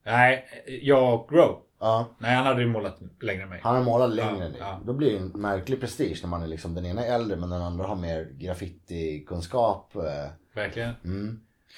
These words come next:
Speaker 2: Hur var, hur var klimatet? Du, du, liksom, du verkar träffa en massa kompisar här
Speaker 1: Ja.
Speaker 2: på nittiotalet.
Speaker 1: Ja.
Speaker 2: Hur var klimatet bland writers på nittiotalet i, i Göteborg,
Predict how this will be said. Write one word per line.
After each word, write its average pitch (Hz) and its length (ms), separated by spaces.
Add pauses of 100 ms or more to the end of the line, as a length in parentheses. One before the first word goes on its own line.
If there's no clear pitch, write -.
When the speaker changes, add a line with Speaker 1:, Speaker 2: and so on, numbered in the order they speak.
(180)
Speaker 2:
Hur 147 80
var, 180 420
hur 185 80
var 226 200
klimatet? 139 360
Du, 160 160
du, 147 200
liksom, 156 360
du 147 100
verkar 156 240
träffa 151 260
en 139 60
massa 139 200
kompisar 190 500
här 165 320
Speaker 1:
Ja. 120 320
Speaker 2:
på 156 60
nittiotalet. 151 640
Speaker 1:
Ja. 110 260 (240)
Speaker 2:
Hur 170 140
var 185 460
klimatet 170 380
bland 165 200
writers 165 380
på 101 80
nittiotalet 87 640
i, 87 380 (100)
i 87 120
Göteborg, 95 520